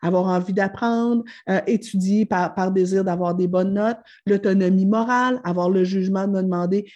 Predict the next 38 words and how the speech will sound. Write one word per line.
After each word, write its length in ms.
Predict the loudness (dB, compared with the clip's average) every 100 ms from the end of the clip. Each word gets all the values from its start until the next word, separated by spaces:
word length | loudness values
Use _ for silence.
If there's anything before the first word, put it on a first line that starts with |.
| _ -4
qu'est-ce 180 | -4
qu'il 80 | -2
y 20 |
a 40 | 0
de 40 |
l'allure, 300 | 0 0 0
qu'est-ce 220 | -2 -6
qu'il 120 | -6 -6
n'y 60 |
en 80 | -4
a 80 | -6
pas. 280 | -6 -8 -10 -18 -10 -6
Donc, 180 | -6 -6
je 160 | 0
dois 320 | 0 0 -2 -4
travailler 520 | -4 -4 -4 -4 -8
tout 140 | -14
ça 180 | -12 -10
avec 340 | -10 -12 _ -20
eux. 80 | _ _ -20 _ _ _ _ _ _ _ _ _ _ _ -20 _ _ _ _ _ _ -2
Euh, 480 | 0 2 2 2 0 -4 -4
merci 280 | -2 -2 -4
pour 100 | -4 -6
tous 60 |
ces 120 | -2 0
beaux 140 | 2
conseils 680 | 2 0 0 0 2 2 2
pour 140 | 2
nos 220 | 2 2
ados. 320 | 2 2 2 0 -2
Cool, 380 | 0 4 4 4
t'es 180 | 2
inspirante. 380 | 0 0 -2 -2
Vous 160 | -2 -2
êtes 60 |
donc 140 | 0 0
bien 120 | -2
fin. 220 | -6 -8